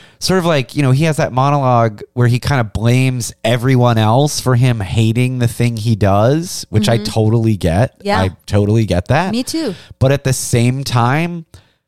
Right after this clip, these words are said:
Speaker 1: part of, like, I don't enjoy theater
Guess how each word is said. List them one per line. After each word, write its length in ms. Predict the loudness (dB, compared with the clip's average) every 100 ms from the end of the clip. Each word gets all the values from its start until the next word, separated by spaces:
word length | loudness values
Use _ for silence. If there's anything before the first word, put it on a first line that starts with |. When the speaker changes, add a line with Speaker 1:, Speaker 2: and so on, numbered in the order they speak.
| _ _ _ _ _ _ _ _ _ _ _ _ -8
Speaker 1:
part 320 | -2 0 0
of, 260 | 0 -2 -10 -4
like, 340 | -2 -2 -4 _ _ _ _ _ _ _ _
I 520 | -2 0 0 -2 -6 -10 _ _ -4
don't 340 | -2 0 -4 -6
enjoy 640 | -6 -4 0 2 2 0
theater 720 | -2 -4 0 2 2 0 0